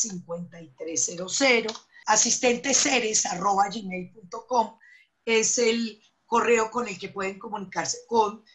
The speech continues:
Yelitza, que es mi asistente, que les puede ayudar. Eh, hay algunas personas que estaban preguntando,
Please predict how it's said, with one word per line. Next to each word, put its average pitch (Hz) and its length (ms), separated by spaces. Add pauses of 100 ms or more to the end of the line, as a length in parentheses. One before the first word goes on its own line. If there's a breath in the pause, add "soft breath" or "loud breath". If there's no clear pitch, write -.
(100 soft breath)
Yelitza, 247 760
que 214 140
es 190 100
mi 214 140
asistente, 254 840 (260)
que 226 160
les 185 280
puede 190 320
ayudar. 180 580 (440 soft breath)
Eh, 233 600
hay 285 760
algunas 277 800
personas 214 840
que 220 120
estaban 196 580
preguntando, 208 1200